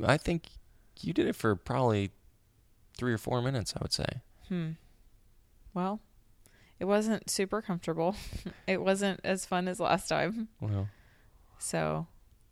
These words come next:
Speaker 2: we, we didn't, we didn't do that for too long, and then
Speaker 1: I, I'll be honest though, like, I was really turned on by it 'cause
Speaker 2: Yeah.
Speaker 1: and maybe, so here's probably part of my,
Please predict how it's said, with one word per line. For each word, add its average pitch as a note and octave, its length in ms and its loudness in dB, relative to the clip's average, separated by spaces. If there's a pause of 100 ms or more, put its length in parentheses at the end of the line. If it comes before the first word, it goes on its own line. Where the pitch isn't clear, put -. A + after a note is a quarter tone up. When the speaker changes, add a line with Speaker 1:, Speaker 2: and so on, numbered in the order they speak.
Speaker 2:
we, E3 400 -4 (240)
we D#3+ 80 -2
didn't, D#3+ 300 -4 (580)
we F3 100 -4
didn't D#3+ 280 -4
do D#3 140 -4
that D#3 200 0
for - 140 -8
too D#3 180 -2
long, D3+ 320 -4
and D3+ 180 -4
then D3+ 300 -4 (460)
Speaker 1:
I, B2+ 260 8
I'll D3 100 8
be B2 140 6
honest G#2 260 8
though, F#2 260 4
like, F#2 220 2 (300)
I A2 160 10
was F#2+ 200 8
really F2 260 4
turned F2+ 280 2
on E2+ 220 -2
by F2 200 0
it F2 240 -4
'cause F2 400 2
Speaker 2:
Yeah. E3 140 2 (1000)
Speaker 1:
and A#2 180 6
maybe, B2+ 360 8
so A2+ 220 8
here's B2+ 380 6 (260)
probably F#2 300 8
part G2 280 4
of F#2 60 4
my, F2+ 420 4